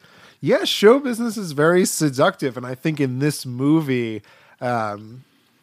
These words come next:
it's almost like too much time is paid to making it seem seductive. And I mean, like, the production value is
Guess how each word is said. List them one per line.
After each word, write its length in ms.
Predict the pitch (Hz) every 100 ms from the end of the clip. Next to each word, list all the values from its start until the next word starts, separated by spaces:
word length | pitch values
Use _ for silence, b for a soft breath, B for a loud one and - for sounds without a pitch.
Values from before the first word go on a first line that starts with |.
| _ _
it's 140 | 139 190
almost 220 | 190 175
like 160 | 156
too 180 | - 226
much 240 | 247 151 -
time 380 | - 127 117
is 160 | 113 -
paid 560 | - 123 117 104 101 101 B B B
to 480 | - 135 127 113 104
making 360 | 110 120 127
it 120 | 113 101
seem 560 | - 117 110 104 101
seductive. 800 | 95 - 104 98 92 - 110 120
And 100 | 131
I 40 |
mean, 180 | 131 139
like, 180 | 127 117
the 80 | 127
production 480 | 127 156 196 127 113
value 460 | 110 104 120 135
is 300 | 139 139 -